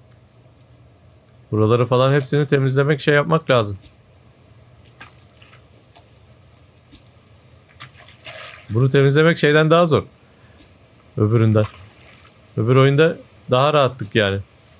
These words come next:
Burada balıktır, bilmem nedir. Şuraya bak. Aa,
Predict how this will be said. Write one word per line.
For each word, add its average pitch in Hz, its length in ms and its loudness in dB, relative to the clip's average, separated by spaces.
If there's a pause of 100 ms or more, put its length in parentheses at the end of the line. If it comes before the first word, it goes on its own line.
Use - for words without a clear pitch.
(1500)
Burada 113 280 -2
balıktır, 135 500 -2 (680)
bilmem 135 320 2
nedir. 135 240 2 (280)
Şuraya 143 300 0
bak. 127 120 0 (1900)
Aa, 131 280 0